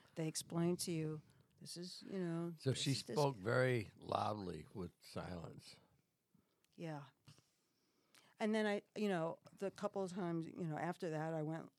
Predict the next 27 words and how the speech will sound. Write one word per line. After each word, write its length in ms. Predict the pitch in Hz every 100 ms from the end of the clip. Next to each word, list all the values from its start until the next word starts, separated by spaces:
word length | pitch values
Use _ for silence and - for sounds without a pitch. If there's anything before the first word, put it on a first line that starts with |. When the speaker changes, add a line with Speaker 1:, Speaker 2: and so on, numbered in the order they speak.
| -
Speaker 1:
you 80 | 170
know, 160 | 160 151
y-, 180 | 160 165
your, 200 | - 196 185
your 160 | 185
gaze 360 | 180 196 214 208
is 140 | 190
down, 440 | 160 165 165 170 160
but 300 | 151 139 -
you 120 | 175
still 340 | - 220 220
can, 220 | 220 208 - - -
because 320 | 196 - 196
the 80 | 175
men 320 | 165 180 208
are 160 | 196 160
one 320 | 151 170 202
side, 400 | - 170 165 165
the 60 | 151
women 320 | 156 170 180
are 100 | 175
on 100 | 175
the 120 | 165
other. 220 | 143 143 147
Speaker 2:
Ah. 300 | 143 127 - - - _ _ _ _ _ _ _ _ _ _ _ _ _ _ _ _ _ -
Speaker 1:
Big 180 | 190 147
deal. 340 | 147 143 151